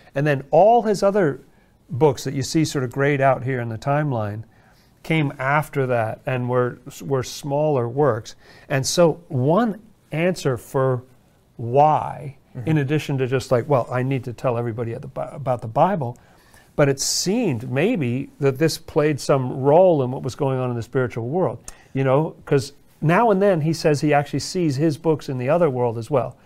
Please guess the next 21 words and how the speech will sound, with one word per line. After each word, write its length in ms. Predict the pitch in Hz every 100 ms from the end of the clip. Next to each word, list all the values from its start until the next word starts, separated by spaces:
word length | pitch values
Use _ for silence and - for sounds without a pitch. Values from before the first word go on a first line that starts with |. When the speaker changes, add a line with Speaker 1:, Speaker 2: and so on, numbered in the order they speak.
| _ _ -
Speaker 1:
Like 160 | 139
there 100 | 143
was 160 | 135 113
dual 360 | 110 147 143
publication 680 | 139 147 127 - 131 143 170
or 100 | 165
some, 380 | - 151 165 151
Speaker 2:
Yeah. 180 | 135 135
Speaker 1:
I 60 |
don't 120 | 170 156
know 80 | 135
how 220 | 151 123
it 40 |
worked. 340 | 139 165 117 - _ _ _ _ _ - -
But, 340 | 135 139 120
Speaker 2:
Huh. 60 | 147
Speaker 1:
uh, 520 | 131 127 127 123 123 120 _ _ _ -
so 400 | - 151 127 - - _
if, 260 | 156 180 - -
was, 420 | 165 165 165 131
was, 360 | - 151 160 147